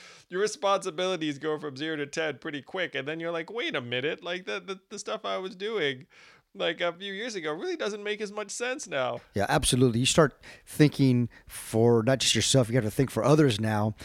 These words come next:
Speaker 2: So your decisions make, you know, they definitely change. You're not just going out and buying the, the big car and stuff. No, now you're thinking, Well, I got this mortgage and I got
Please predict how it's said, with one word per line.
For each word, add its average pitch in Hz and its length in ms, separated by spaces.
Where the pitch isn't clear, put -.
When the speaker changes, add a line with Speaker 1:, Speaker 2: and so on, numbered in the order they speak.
Speaker 2:
So - 140
your 131 120
decisions 147 760
make, 123 400
you 123 100
know, 120 100
they 127 120
definitely 120 380
change. 113 360
You're 131 100
not 143 140
just 131 240
going 131 200
out 127 140
and 101 120
buying 117 340
the, 104 260
the 101 140
big 107 340
car 123 540
and 117 200
stuff. - 280
No, 139 240
now 131 160
you're 202 140
thinking, 127 340
Well, 107 120
I 110 60
got 127 240
this 117 200
mortgage 143 480
and 107 80
I 110 40
got 110 180